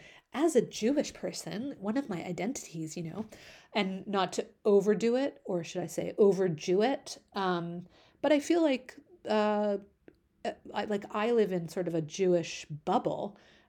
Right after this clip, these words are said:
Uh, a lot of people have never met a real live Jew before, so I try to give a little bit of information about holidays, about food and religion. And, um, you know, the older I get, the more wisdom I see in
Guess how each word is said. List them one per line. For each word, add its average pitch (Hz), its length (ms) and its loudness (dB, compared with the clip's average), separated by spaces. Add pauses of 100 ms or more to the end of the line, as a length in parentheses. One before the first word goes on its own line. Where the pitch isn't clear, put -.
Uh, 170 320 0
a 180 60 -2
lot 196 160 2
of - 60 -10
people 208 260 -4
have 180 160 -8
never 165 320 -2
met 185 280 -2
a 180 60 -8
real 165 200 0
live 156 260 -4 (280)
Jew 233 200 -4
before, 175 400 -4
so 175 240 -2
I 175 160 -4
try 175 380 -8
to 175 60 -4
give 160 220 -2
a 160 40 -4
little 175 320 0
bit 170 120 -2
of 165 80 -2
information 170 540 -8
about - 140 -12
holidays, 202 600 -2 (440)
about 165 420 -6
food 226 400 -2
and 180 200 -4
religion. 180 580 -2
And, 180 360 -2
um, 175 360 -4 (420)
you 233 80 -6
know, 202 100 2
the 196 100 2
older 208 260 4
I 185 80 2
get, 180 340 0
the 185 80 -2
more 170 240 -2
wisdom 165 420 -2
I 202 100 -4
see 214 440 -4
in 170 580 -6